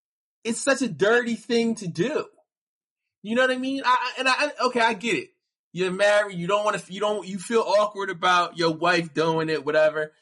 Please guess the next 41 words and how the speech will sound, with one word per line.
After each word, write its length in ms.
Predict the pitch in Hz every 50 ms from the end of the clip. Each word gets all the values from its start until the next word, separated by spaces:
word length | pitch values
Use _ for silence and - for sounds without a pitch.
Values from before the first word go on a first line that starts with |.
| _ _ _ -
If 180 | 156 147 139
you're 160 | 165 196 226 233
not 200 | 240 233 220 -
comfortable 480 | - 233 240 240 226 240 214 196 185
with 140 | 185 196 185
it, 100 | 175 160
then 140 | 165 165 170
I, 140 | 175 180 170 - -
I 80 | 190
respect 420 | 220 233 233 - - 285 277 - -
that. 260 | 202 160 - - _ _ _ _ _ _ _ _
But 120 | 214 214
I 60 | 220
feel 320 | 220 - 285 277 285 277 262
like 240 | 254 233 226 180 196
we 140 | 240 240 240
have 300 | 254 240 233 233 214 202
this, 200 | 220 214 - 160 143 139 - _
this 200 | - 202 175 -
weird 440 | 151 135 143 170 214 226 233 226 233
stigma 760 | - - - - 240 262 - 254 202 175 160 151 143 147 165 _ _ _ _ _ _ _ _ _ _ _ _
in 140 | - 190 202
our 140 | 214 214 214
society 680 | 214 - 185 175 - 202 208 233 254 240 220 196 190 180
that 140 | 175 170
sex 300 | 165 - 214 208 208 -
is 160 | 202 185 175 170
this 160 | 185 175 156
weird 500 | 135 147 180 196 208 202 202 202 180 -
thing 320 | 220 226 233 226 196 180
that's 180 | 160 151 160 -
not 180 | 180 180 175
supposed 280 | 185 180 170 190 185 180
to, 140 | 202 196 - - _ _ _ -
you 80 | 294
know 60 | 330
what 80 | 339 339
I'm 80 | 330 294
saying? 260 | - 330 302 311 311
Like, 180 | 277 254 233 -
like, 220 | 262 254 233 220